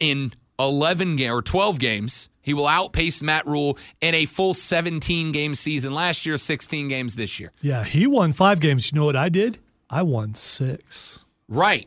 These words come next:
Speaker 2: Wow.
Speaker 1: In less games. I'm not doing this with
Speaker 2: Wow.
Speaker 1: you again.
Speaker 2: No, no, no, no. I'm just, I'm just, I'm just, just overall. I mean, you won
Speaker 1: Winning
Speaker 2: one more
Speaker 1: s-,
Speaker 2: game.
Speaker 1: winning six of twelve is significantly more impressive than winning five
Speaker 2: Still
Speaker 1: of
Speaker 2: mid.
Speaker 1: seventeen.
Speaker 2: Still mid.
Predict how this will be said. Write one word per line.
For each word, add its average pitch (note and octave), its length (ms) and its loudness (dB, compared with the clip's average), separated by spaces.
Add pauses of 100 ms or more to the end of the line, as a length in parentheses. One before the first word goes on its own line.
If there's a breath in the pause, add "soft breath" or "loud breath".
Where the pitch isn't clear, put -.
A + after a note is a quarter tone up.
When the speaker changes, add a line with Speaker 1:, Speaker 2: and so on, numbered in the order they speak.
(140)
Speaker 2:
Wow. B2+ 580 2
Speaker 1:
In E3 220 2
less D#3+ 300 2
games. B2 400 0
I'm C#3+ 120 0
not E3 200 2
doing B2+ 240 4
this C#3+ 200 10
with A#2+ 120 4
Speaker 2:
Wow. A2+ 60 2
Speaker 1:
you B2+ 120 2
again. A2+ 160 0
Speaker 2:
No, B3 80 8
no, B3+ 140 6
no, G3+ 160 6
no. D#3+ 120 4
I'm D3+ 220 4
just, G3 300 0
I'm E3+ 180 2
just, D#3 180 -2
I'm D#3 140 0
just, E3 220 -2 (260)
just - 260 -4
overall. D#3+ 680 2 (160)
I D3 160 2
mean, C#3+ 380 2 (600)
you D#3+ 200 2
won E3+ 160 6
Speaker 1:
Winning E3+ 160 6
Speaker 2:
one F#3 140 8
more F3 160 8
Speaker 1:
s-, D#3+ 60 6
Speaker 2:
game. C3 380 4
Speaker 1:
winning E3 400 2
six - 400 2
of G#3 100 0
twelve C#3+ 680 0 (540)
is E3 180 2
significantly F#3+ 680 0
more G3 200 2
impressive E3+ 420 -2
than D3+ 140 -2
winning D3 200 0
five - 200 2
Speaker 2:
Still D3 100 8
Speaker 1:
of C#3+ 60 8
Speaker 2:
mid. D3 180 8
Speaker 1:
seventeen. B2 460 0
Speaker 2:
Still G#3 240 4
mid. G#3 320 4